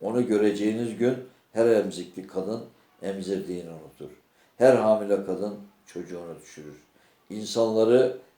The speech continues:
hep serhoş görürsün. Halbuki serhoş değillerdir. Fakat Allah'ın azabı çok şiddetlidir. İnsanlardan bazıları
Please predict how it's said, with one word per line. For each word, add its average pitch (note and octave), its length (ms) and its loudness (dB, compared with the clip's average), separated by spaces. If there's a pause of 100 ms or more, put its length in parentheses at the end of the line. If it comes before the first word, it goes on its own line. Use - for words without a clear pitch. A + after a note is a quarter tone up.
(140)
hep A#2+ 400 4
serhoş F#2+ 680 -4
görürsün. D#2+ 480 -12 (420)
Halbuki B2 680 2 (260)
serhoş A#2 640 2
değillerdir. F2 640 0 (380)
Fakat A2+ 440 -4
Allah'ın F2+ 420 -2
azabı E2 520 -8 (460)
çok F#2+ 260 -14
şiddetlidir. - 760 -20 (680)
İnsanlardan D3 840 8
bazıları C#3+ 800 10